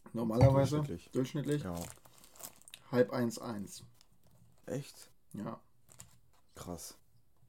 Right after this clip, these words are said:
Speaker 1: Aber auch nur, weil's Uni im Moment so erlaubt.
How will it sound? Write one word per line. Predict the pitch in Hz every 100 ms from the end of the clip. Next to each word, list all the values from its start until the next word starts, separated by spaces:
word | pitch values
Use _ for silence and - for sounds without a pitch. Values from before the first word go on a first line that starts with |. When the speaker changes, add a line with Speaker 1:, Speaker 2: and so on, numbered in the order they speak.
| - - - -
Speaker 1:
Aber | - 127
auch | 131
nur, | 135
weil's | 127 127
Uni | 139 127
im | 120
Moment | 113 113 110
so | 104
erlaubt. | 107 101 98 98 -